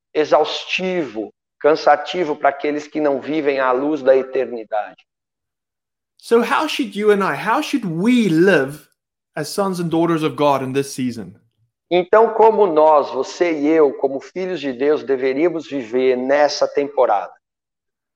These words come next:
Speaker 2: You know, there's much information right now, but very little wisdom in the world.
Speaker 1: E você sabe, tem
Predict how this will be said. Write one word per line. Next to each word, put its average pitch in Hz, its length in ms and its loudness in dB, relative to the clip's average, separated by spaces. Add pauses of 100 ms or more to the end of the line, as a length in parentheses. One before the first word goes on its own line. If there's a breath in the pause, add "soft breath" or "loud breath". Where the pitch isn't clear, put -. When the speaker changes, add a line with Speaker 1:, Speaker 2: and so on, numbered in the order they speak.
(600)
Speaker 2:
You 160 80 -4
know, 214 120 2
there's 208 200 4
much 208 400 0
information 160 720 -2
right 143 260 0
now, 139 260 -2
but 139 320 -4 (180)
very 143 480 -2
little 165 240 2
wisdom 123 600 -2 (120)
in 127 120 -10
the 120 60 -6
world. 104 380 -6 (840)
Speaker 1:
E 139 180 0
você 165 260 2
sabe, 180 260 2
tem 185 460 -2